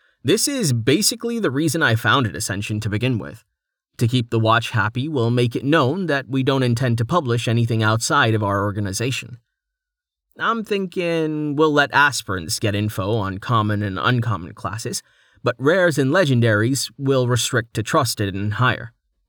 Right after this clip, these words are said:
Maybe entrusted for legendaries. I haven't decided yet. I need to look over the updated codes before I decide where to draw the line." Vanna nodded,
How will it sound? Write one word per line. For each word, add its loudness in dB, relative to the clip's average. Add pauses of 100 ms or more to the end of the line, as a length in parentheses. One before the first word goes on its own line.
Maybe 2
entrusted -2
for -6 (760)
legendaries. -2 (680)
I 4
haven't 2
decided 0
yet. 2 (640)
I 0
need 2
to 2
look 2
over 2
the 4
updated 2
codes 0
before -2
I 2
decide 2
where 2
to -2
draw 2
the 0
line." -8 (960)
Vanna 0
nodded, -4